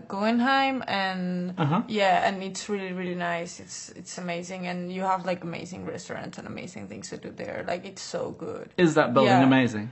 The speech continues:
Speaker 1: Yeah.
Speaker 2: It is.
Speaker 1: And yeah, of
Speaker 2: What was
Speaker 1: course.
Speaker 2: it like growing up there?
Speaker 1: Um, actually, it has been, like, really cool because, you know, I have my, all my family is there. You know, we, we
Speaker 2: Mm-hmm.
Speaker 1: don't, like,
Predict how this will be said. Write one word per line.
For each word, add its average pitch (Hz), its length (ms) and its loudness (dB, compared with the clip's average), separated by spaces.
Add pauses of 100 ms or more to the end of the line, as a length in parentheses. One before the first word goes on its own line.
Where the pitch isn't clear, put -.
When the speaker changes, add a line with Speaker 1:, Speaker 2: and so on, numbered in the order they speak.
Speaker 1:
Yeah. 185 320 2 (260)
Speaker 2:
It 123 120 2
is. 110 180 0 (580)
Speaker 1:
And 254 160 0
yeah, 254 180 4
of 214 100 0
Speaker 2:
What 196 120 8
was 196 100 4
Speaker 1:
course. 196 100 4
Speaker 2:
it - 20 -2
like 170 180 4
growing 156 220 6
up 123 140 0
there? 123 200 -2 (480)
Speaker 1:
Um, 220 600 8 (160)
actually, 226 960 2
it 190 80 -6
has 196 240 -6
been, 190 300 -6
like, 165 160 -4 (240)
really 175 480 -4
cool 175 400 -2
because, 202 520 -6
you 190 100 -10
know, 180 100 -2
I 180 100 2
have 185 300 -4
my, 175 240 -4 (400)
all 196 100 -2
my 190 160 -2
family 185 380 -4
is 202 80 -14
there. 180 320 -2
You 185 100 -8
know, 180 140 -4
we, 175 180 -6 (240)
we 185 100 0
Speaker 2:
Mm-hmm. 180 40 0
Speaker 1:
don't, 180 480 -4
like, 185 220 -4